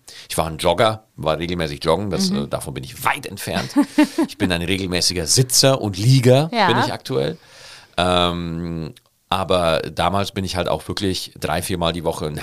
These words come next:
Speaker 1: drei, viermal jetzt nicht, aber schon so zwei, dreimal laufen gegangen in der
Speaker 2: Mhm.
Speaker 1: Woche und so. Und, und da sieht man halt einfach mal, auch wenn man,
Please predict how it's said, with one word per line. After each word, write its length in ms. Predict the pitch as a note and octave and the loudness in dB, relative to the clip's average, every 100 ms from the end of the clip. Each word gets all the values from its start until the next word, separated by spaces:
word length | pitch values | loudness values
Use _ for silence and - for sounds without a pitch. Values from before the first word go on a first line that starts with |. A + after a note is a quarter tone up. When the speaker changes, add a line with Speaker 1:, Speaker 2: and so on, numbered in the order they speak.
| C2+ - | -12 -12
Speaker 1:
drei, 180 | - | -12
viermal 320 | - E2 D2+ - | -12 -10 -10 -10
jetzt 180 | - | -6
nicht, 200 | G2+ - | -4 -4
aber 140 | - D2 | -6 -6
schon 180 | E2+ D#2+ | -6 -6
so 100 | D2+ | -6
zwei, 220 | - D#2+ | -4 -2
dreimal 480 | D2 D2+ D2+ D2+ - | -2 -2 -2 -2 -4
laufen 320 | E2 F#2+ B2+ | -2 0 0
gegangen 300 | F#2+ F#2+ F#2+ | 0 0 2
in 40 | F#2+ | 2
der 80 | |
Speaker 2:
Mhm. 40 | G#2+ | 2
Speaker 1:
Woche 200 | F#2 G2 | 0 -2
und 80 | F2 | -2
so. 200 | F#2 - - - - - | -2 -2 -18 -18 -12 -2
Und, 300 | C3+ B2+ - | -2 -2 -4
und 260 | C3+ B2+ | -4 0
da 140 | C3+ C#3 | 0 0
sieht 160 | D#3 | -2
man 140 | D3 C3 | -4 -2
halt 120 | - | 0
einfach 180 | A#2 A#2+ | 0 0
mal, 120 | G#2 | 0
auch 280 | - A#2+ C3 | 0 0 -2
wenn 80 | |
man, 280 | A#2+ A#2 A2+ | -2 -4 -6